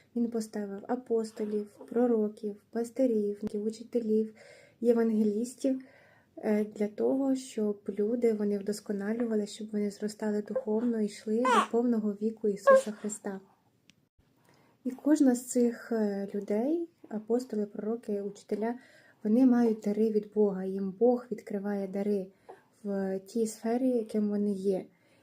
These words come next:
І вони бачать більше в, в тих дарах, які їм дає Господь. А коли людина говорить: "Ну, я буду напряму з Богом", насправді Ісус таких людей називав сліпими, що нічого не бачимо і не розуміємо.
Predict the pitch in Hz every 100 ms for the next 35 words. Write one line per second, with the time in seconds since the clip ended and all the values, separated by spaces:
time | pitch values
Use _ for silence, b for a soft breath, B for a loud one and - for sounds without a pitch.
0 | b _ 202 196 196 190 185 _ 196 208
1 | 269 302 302 214 214 233 214 - 214 226
2 | 247 - 208 214 - 220 185 180 - 196
3 | 196 - - 220 214 196 190 220 262 214
4 | - 208 202 202 196 208 214 - 196 -
5 | B B B B 220 214 247 269 247 233
6 | 233 220 214 214 214 247 311 381 294 262
7 | 254 233 233 226 233 226 214 202 226 285
8 | 233 190 - b b - 214 - 214 240
9 | 214 208 220 226 240 262 226 214 214 -
10 | 202 208 208 202 202 196 202 - 214 208
11 | 240 214 196 - 202 196 b b b _
12 | 226 214 226 220 214 208 208 214 220 214
13 | 214 214 208 202 196 202 226 240 196 180